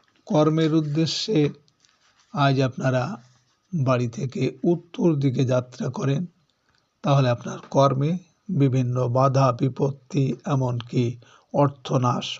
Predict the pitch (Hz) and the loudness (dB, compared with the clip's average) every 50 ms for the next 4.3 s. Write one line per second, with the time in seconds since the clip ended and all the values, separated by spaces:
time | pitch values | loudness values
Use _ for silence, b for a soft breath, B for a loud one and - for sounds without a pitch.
0 | - _ - - 165 143 - 143 139 - 131 - - - - - - _ _ _ | -14 _ -2 -2 -2 2 2 0 0 0 -2 -2 -4 -8 -12 -18 -20 _ _ _
1 | _ _ _ B B B B B B B B B B B B B B B B B | _ _ _ B B B B B B B B B B B B B B B B B
2 | B - 160 160 - - - 185 160 180 180 170 170 156 - - 185 190 180 190 | B 0 0 0 0 2 2 4 4 4 4 4 4 2 2 2 2 2 4 4
3 | 185 170 - - 151 139 135 131 131 135 147 180 202 156 131 143 139 131 - - | 2 0 0 0 0 2 2 2 2 0 -2 -2 -4 0 2 4 4 4 2 -2
4 | - 143 135 123 - 220 | -2 0 0 0 -2 -4